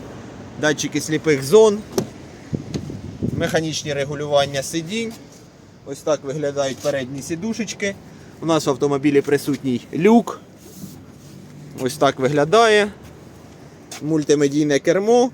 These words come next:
з круїз-контролем. Великий екран мультимедіа. Клімат-контроль, підігріви передніх сидінь, селектор К П П,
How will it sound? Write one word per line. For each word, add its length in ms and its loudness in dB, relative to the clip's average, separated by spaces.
з 100 -18
круїз-контролем. 1080 4
Великий 460 2
екран 320 2
мультимедіа. 880 2
Клімат-контроль, 1000 4
підігріви 600 0
передніх 520 0
сидінь, 600 -2
селектор 560 2
К 160 2
П 160 4
П, 280 2